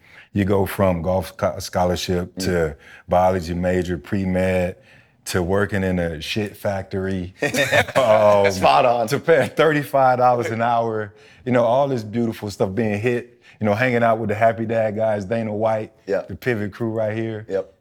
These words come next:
Speaker 1: And, um, you know, your, your biggest pivot, man. What's your biggest pivot in life? Like
Speaker 2: Prob-, probably the what if. What if we don't try this? You know, and I, I think anybody watching, if you have a what if, um, and you think you could have fun chasing it,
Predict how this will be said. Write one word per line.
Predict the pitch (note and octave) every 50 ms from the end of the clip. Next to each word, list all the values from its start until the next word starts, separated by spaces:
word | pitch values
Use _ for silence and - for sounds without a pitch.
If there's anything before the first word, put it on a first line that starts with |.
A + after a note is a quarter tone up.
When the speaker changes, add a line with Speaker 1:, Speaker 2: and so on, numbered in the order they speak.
| _ _
Speaker 1:
And, | - G2 G2 F#2+
um, | G2 G2 F#2+ F#2 F#2 F#2 F2 E2+ E2+ E2 D#2+ D#2 - _ _ _ _ _
you | - A#2
know, | A2+ A2
your, | G#2 G#2+ A2+ B2
your | A#2+ A2+ B2 B2
biggest | A2+ A#2 D3 D#3 B2 A#2+ G2 - -
pivot, | - D#3+ D3 G#2+ F#2 -
man. | - G2 G#2+ A#2 A#2+ A#2+ B2+ A#2+ -
What's | - G#2+ B2 B2 -
your | - B2 A#2+ A2+ A2 G#2+ G#2+ - _ _ _ _ _ _ F#2+
biggest | G#2 A2+ G#2 A2 G2+ F#2+ -
pivot | B2 A#2 A2 G2
in | G2+ G2+ G2+ G#2
life? | G#2+ A2+ G#2+ G2 -
Like | - G2+ - F#3+ - - _ - - _ _ _ _ _ _ _ _ - - _ _ -
Speaker 2:
Prob-, | D3 E3+ F#3 - -
probably | D#3+ E3 G3 G#3+ E3+ C3
the | G#2 G2+
what | G2 F2 F#2+ G#2+ G#2
if. | F#2+ G#2+ A2+ D2 - - - - _ _ -
What | G2 A#2 C3+
if | -
we | - A2
don't | G2+ G2+ -
try | - - F2+ F2+ G#2
this? | F#2 C#2 A#1 - - - - -
You | - E2
know, | D#2+ E2+ F#2
and | F#2
I, | F2+ F2+ F2+ F2 F#2
I | F2+
think | - F#2+ F#2 -
anybody | F2+ E2+ D#2 E2 E2 D#2
watching, | C#2 C#2+ D#2+ E2+ - - D#2
if | D#2 - -
you | F2
have | G2+ G2 G2+
a | F#2
what | D#2+ D2 D2+ E2+ E2+
if, | E2 D#2+ F2+ F#2+ D#2 - - - - _ _ _ _ _
um, | - D#2+ D#2+ D#2 D2+ C#2+ C#2 C2+ C#2 E2 G2 _ _ _ _ -
and | F2 E2+
you | D#2+
think | D#2 - G2 F2+ -
you | G2
could | - F#2 F2
have | F2 E2 D#2+
fun | - - - F2+ F2+ E2 D2+
chasing | - - F#2+ F2+ F2 - - D2+
it, | C#2+ A#1+ - -